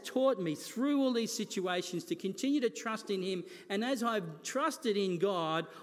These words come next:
I have learned that contentment and the joy that comes with it." I want to give you just a few pointers this morning as to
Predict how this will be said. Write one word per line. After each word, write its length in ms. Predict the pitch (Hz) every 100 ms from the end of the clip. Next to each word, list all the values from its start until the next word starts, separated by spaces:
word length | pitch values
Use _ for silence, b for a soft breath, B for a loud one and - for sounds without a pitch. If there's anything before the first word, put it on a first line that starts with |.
| B
I 140 | 185
have 220 | 180 170 156
learned 880 | 175 196 214 180 143 113 - - - B B
that 280 | 151 160 -
contentment 960 | 160 147 - 190 175 160 127 - - - B B 165
and 140 | 143
the 60 | 135
joy 460 | 127 165 165 147 135
that 180 | 135
comes 440 | - 160 135 123 135
with 260 | 139 147
it." 380 | 127 - - - - _ _ _ _ _ _ _ _ - B B B B B
I 60 |
want 140 | 214 240
to 40 |
give 140 | 214 208
you 80 |
just 180 | 185 -
a 40 | 190
few 260 | - 208
pointers 460 | - 208 208 175 175
this 200 | 165 -
morning 360 | 196 196 160
as 120 | 156 -
to 200 | 170